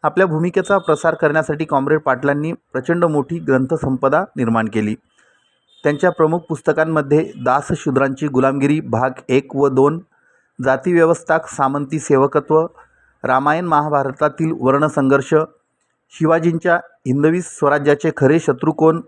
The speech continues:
महंमदी की ब्राह्मणी, जात्यंतक भांडवलदारी लोकशाही क्रांती आणि तिची समाजवादी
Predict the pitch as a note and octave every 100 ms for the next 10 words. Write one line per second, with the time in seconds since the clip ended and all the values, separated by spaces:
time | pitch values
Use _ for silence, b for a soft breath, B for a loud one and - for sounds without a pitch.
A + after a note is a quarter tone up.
0 | - B2+ C3 D#3 D3 D#3+ - _ D#3+ C#3+
1 | C3 C3+ D3 D#3 - _ _ _ _ _
2 | _ _ A#2 C3+ - F3 E3 F3+ E3+ C3+
3 | C#3 D#3 D#3 D3+ E3 C3+ C#3 - D#3 D#3
4 | C3+ D3 C3+ G#2 B2 C#3+ D3 C#3+ E3 E3
5 | - C3+ D3 D3 C#3 C#3